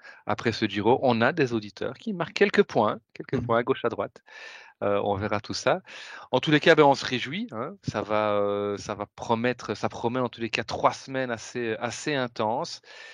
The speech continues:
Speaker 1: Et puis, euh, ben, on se retrouvera évidemment après pour, euh, pour débriefer tout ça et, euh, ben,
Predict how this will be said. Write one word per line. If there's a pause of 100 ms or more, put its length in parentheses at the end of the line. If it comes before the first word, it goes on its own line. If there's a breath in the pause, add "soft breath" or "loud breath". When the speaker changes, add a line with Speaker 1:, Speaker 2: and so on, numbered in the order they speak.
(180 loud breath)
Speaker 1:
Et
puis,
euh,
ben,
on
se
retrouvera
évidemment
après
pour,
euh, (460 loud breath)
pour
débriefer
tout
ça (220)
et,
euh,
ben,